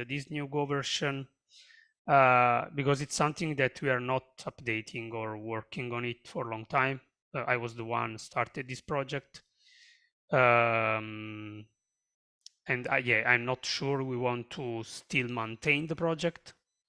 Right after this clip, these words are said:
So as you mentioned, Lukasz, on one side, so we can have an extra release just because of the latest Go update. Uh, I can run a release,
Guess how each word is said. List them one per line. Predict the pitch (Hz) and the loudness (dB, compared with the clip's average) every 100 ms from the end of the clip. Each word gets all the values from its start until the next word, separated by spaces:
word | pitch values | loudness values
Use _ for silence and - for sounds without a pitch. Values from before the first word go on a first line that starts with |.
| - - _ _ _ _ _ | -20 -20 _ _ _ _ _
So | - 139 139 135 131 | -4 2 4 6 6
as | 135 135 | 4 2
you | 156 | 2
mentioned, | 147 139 - 135 120 | 2 2 0 -2 -2
Lukasz, | 120 139 127 - | -4 0 0 0
on | 135 127 | -4 0
one | 147 151 | 0 0
side, | - 135 131 | 4 4 4
so | - 135 | 0 0
we | 165 | 2
can | 190 190 160 | 6 8 8
have | 180 170 | 8 6
an | 139 | 2
extra | 139 - - - | 2 2 -4 -4
release | 120 113 123 - - _ _ _ _ _ _ _ _ _ _ - | -4 -4 -4 -6 -8 _ _ _ _ _ _ _ _ _ _ -8
just | 127 120 - 135 | 2 2 2 -6
because | 120 135 123 | -6 -6 -6
of | 127 | -6
the | 123 | -4
latest | 123 135 143 - | -4 0 -2 -2
Go | 151 143 | -2 2
update. | 143 - 143 139 143 - _ _ _ _ _ - _ _ - | 2 0 -2 -2 -4 -12 _ _ _ _ _ -20 _ _ -6
Uh, | 127 | 2
I | 123 | 2
can | 127 127 117 120 | 2 0 -2 0
run | 135 139 | 2 2
a | 143 | 0
release, | 147 143 147 143 - | 0 0 -2 -4 -8